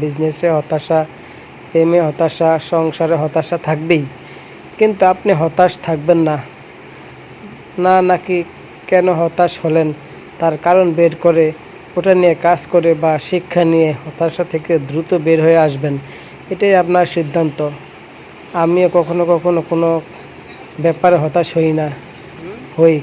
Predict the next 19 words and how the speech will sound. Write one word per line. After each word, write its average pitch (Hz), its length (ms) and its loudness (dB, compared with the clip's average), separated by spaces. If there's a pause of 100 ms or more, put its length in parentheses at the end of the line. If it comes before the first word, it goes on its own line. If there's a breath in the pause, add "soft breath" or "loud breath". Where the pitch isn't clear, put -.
কিন্তু 175 340 -4 (420)
আমাকে 165 260 -2 (120)
কখনো 165 260 0 (120)
দেখেছেন 160 340 0 (100)
হতাশ 160 280 -4 (160)
নিয়ে 165 200 0 (100)
বা 156 100 2 (160)
কোনো 160 160 0 (500 loud breath)
নেগেটিভ 165 420 0 (420)
নিয়ে 170 220 2 (100)
কখনো 165 380 -2 (400)
পোস্ট 156 340 -2
দিতে 165 220 -4 (120)
বা 160 80 2 (100)
কথা 156 200 -2
বলতে? 156 360 -2 (580 loud breath)
না, 156 180 0 (440)
এটা 170 180 -2 (100)
আমি 156 140 -2